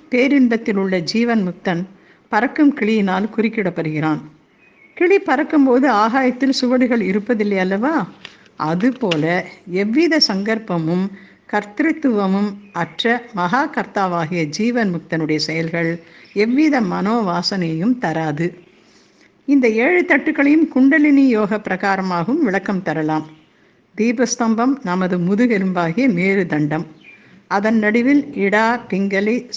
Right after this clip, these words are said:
சுக்ஷும்னா ஆகிய மூன்று நாடிகள் இருக்கின்றன. சுக்ஷும்னா நாடியில் உடலில் எருக்குழிக்கு சிறிது மேலாக உள்ளது. மேல மூலாதாரம் என்னும் சக்கரம்.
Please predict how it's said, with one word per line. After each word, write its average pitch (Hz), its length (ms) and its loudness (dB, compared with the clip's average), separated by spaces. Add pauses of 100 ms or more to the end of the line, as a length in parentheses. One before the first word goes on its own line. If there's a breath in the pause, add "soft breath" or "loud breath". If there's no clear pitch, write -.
சுக்ஷும்னா 202 500 -2 (120)
ஆகிய 190 500 -2
மூன்று 202 380 0
நாடிகள் 180 420 -2
இருக்கின்றன. 156 640 -2 (760 soft breath)
சுக்ஷும்னா 240 600 0 (280)
நாடியில் 202 400 2
உடலில் 226 500 0
எருக்குழிக்கு 214 640 0
சிறிது 190 420 -2
மேலாக 196 500 0
உள்ளது. 160 580 -2 (440 soft breath)
மேல 220 340 0
மூலாதாரம் 190 680 0
என்னும் 165 300 -2
சக்கரம். 170 520 -4